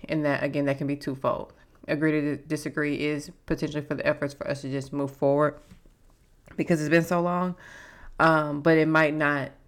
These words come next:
be what they want. Like I said, it might be that they need, they,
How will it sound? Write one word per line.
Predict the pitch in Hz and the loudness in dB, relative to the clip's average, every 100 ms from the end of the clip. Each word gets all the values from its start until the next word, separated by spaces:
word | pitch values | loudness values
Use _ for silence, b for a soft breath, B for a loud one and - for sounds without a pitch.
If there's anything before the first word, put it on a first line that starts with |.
| _ | _
be | - 147 | -2 0
what | 139 135 | 0 0
they | 131 | -2
want. | 120 120 - _ _ | -2 -10 -16 _ _
Like | 151 151 | -2 0
I | 151 | 0
said, | 143 127 | -4 -2
it | 135 | 0
might | 147 147 139 | 0 0 -2
be | 147 143 143 | 0 0 0
that | 143 135 | -4 0
they | 143 | 2
need, | 143 139 127 - | 2 0 -2 0
they, | 143 143 | 0 0